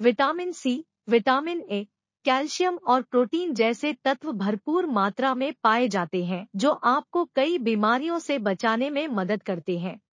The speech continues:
तो आइए जानते हैं, सिंघाड़ा का आटा खाने के क्या-क्या फायदे होते हैं। हड्डियां होती है मजबूत।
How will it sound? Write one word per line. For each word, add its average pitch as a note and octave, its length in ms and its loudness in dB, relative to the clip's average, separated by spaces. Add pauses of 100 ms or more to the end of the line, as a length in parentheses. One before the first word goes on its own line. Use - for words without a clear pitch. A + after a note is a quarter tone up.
तो D#4+ 220 4
आइए F4+ 340 4
जानते B3+ 500 2
हैं, G#3+ 260 0 (260)
सिंघाड़ा D4 640 2
का E4 180 4
आटा B3 460 4
खाने A3+ 400 0
के B3 180 0
क्या-क्या C4+ 540 2
फायदे G#3+ 420 2
होते F#3 360 -2
हैं। F3+ 220 -6 (340)
हड्डियां E4 480 2
होती C#4 380 2
है C4+ 200 0
मजबूत। F#3 560 -4